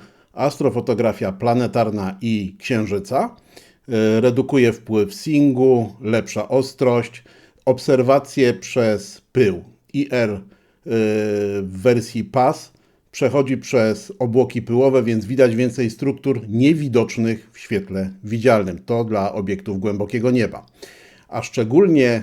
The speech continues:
jeżeli ktoś lubi obserwować Wenus, to w I R można uchwycić szczegóły niewidoczne bez tego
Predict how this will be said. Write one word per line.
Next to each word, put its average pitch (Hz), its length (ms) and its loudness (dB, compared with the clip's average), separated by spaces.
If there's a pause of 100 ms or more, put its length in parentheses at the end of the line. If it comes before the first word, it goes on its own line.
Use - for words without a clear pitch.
(160)
jeżeli 110 580 -2
ktoś 101 540 -6 (180)
lubi 120 440 0
obserwować 107 680 -2
Wenus, 120 600 0
to 110 140 -2
w - 80 -12
I 135 160 0
R 131 200 4
można 117 300 -2
uchwycić 117 560 -4 (280)
szczegóły 110 720 0 (400)
niewidoczne 110 880 -2 (140)
bez 104 520 -4 (180)
tego 95 400 -6